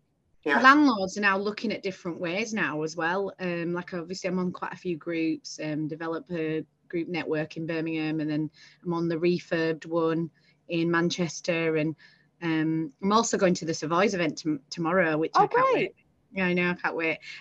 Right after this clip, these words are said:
Speaker 2: Um, but, you know, all these landlords I keep meeting, and basically people are thinking of different ways to, you know, earn money, going into H M Os, going into S As, going into, uh, Airbnbs,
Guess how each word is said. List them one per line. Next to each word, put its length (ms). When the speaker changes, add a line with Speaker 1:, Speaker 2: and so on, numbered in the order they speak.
Speaker 2:
Um, 200
but, 200
you 160
know, 180
all 140
these 220
landlords 380
I 60
keep 220
meeting, 380
and 260
basically 600
people 400
are 340
thinking 240
of 120
different 360
ways 420
to, 460
you 140
know, 180
earn 160
money, 280
going 240
into 260
H 160
M 100
Os, 480
going 180
into 280
S 220
As, 540
going 280
into, 680
uh, 100
Airbnbs, 960